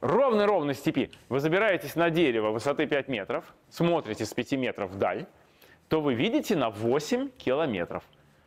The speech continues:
Если вы прыгаете с пятиметровой вышки, да, а, там еще ваш рост добавляется. Ну хорошо, там с трех с половиной, с трехметровой вышки прыгаете, вы встали,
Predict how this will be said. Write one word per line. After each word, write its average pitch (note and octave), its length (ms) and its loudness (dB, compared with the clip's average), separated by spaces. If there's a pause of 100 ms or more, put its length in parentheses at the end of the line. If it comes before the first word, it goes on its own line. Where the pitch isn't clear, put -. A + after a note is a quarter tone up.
(380)
Если C#3 340 -2
вы B2+ 180 0
прыгаете A2+ 480 -2
с - 60 -10
пятиметровой A#2 600 -2
вышки, A#2+ 360 -2
да, D#3 220 0 (720)
а, F2+ 460 -4 (1700)
там G#2+ 160 -2
еще A2 180 -2
ваш A2+ 200 -4
рост C3 180 -2
добавляется. F#2+ 640 -4 (180)
Ну A2+ 120 -4
хорошо, B2 320 -4
там E2+ 180 -10
с - 120 -16
трех D3 260 0
с - 80 -16
половиной, B2 500 0
с - 40 -10
трехметровой A2+ 640 -2
вышки A2 260 -2
прыгаете, D3+ 400 -2
вы G2+ 80 -2
встали, D#3 440 -2